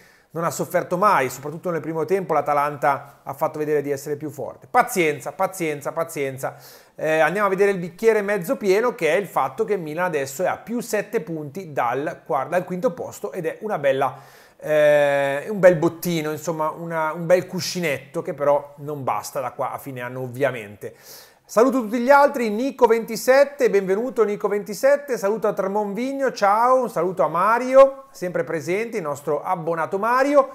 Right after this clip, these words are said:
che sfiga l'Ip ottantotto, sì l'Atalanta non è stata fortunatissima, però secondo me nel secondo tempo ha smesso di attaccare in maniera lucida, è andata un po' alla rinfusa e l'Inter non ha avuto grossi problemi, l'Inter si è difesa molto bene.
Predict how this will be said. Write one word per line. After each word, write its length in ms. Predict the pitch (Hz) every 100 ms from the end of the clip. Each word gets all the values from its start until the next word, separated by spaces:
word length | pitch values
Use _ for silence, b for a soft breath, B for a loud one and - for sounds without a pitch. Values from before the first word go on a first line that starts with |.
| B B B
che 120 | -
sfiga 520 | 190 - 262 233 180 180
l'Ip 340 | 214 190 -
ottantotto, 1040 | 190 190 190 226 220 247 262 269 240 208
sì 160 | - 220
l'Atalanta 420 | 175 185 220 196
non 80 | 185
è 60 |
stata 200 | 190 208
fortunatissima, 760 | - 214 220 220 247 254 269 220
però 420 | - 202 202 - B B
secondo 260 | - 196 208
me 60 |
nel 100 | 220
secondo 300 | 214 196 202
tempo 280 | 208 220 202
ha 40 | 180
smesso 340 | 180 196 202
di 60 | 190
attaccare 960 | 185 180 196 190 185 180 170 165 156
in 120 | 156
maniera 300 | 165 170 190
lucida, 720 | 190 214 214 226 226 233 - -
è 60 | 170
andata 240 | 180 196
un 100 | 180
po' 120 | 190
alla 160 | 190 196
rinfusa 560 | 233 214 165 151 135
e 40 | 143
l'Inter 280 | 160 160 147
non 80 |
ha 40 | 147
avuto 240 | 156 160
grossi 300 | 143 151 165
problemi, 320 | 165 156 143
l'Inter 240 | 147 151 131
si 80 | 120
è 20 |
difesa 300 | 120 139 139
molto 280 | 135 131 135
bene. 220 | 107